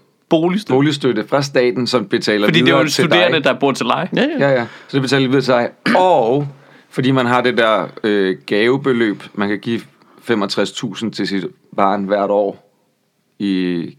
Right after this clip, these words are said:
Speaker 2: gaver skattefrit. Det kan man så skære huslejen,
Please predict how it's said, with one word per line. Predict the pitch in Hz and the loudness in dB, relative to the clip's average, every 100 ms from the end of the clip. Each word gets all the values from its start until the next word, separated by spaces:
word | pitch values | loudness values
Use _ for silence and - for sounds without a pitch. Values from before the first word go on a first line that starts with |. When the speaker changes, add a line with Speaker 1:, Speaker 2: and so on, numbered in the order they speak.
| _ | _
Speaker 2:
gaver | - 92 110 113 | -2 2 2 0
skattefrit. | - 113 123 120 110 - _ _ _ - | -2 -2 -2 -8 -10 -14 _ _ _ -6
Det | 135 | -2
kan | 131 | 0
man | 123 | 0
så | 101 120 | 0 -2
skære | - - 117 101 80 - _ | -2 0 2 2 -2 -8 _
huslejen, | - 123 120 123 113 101 | -12 -8 -4 -2 0 0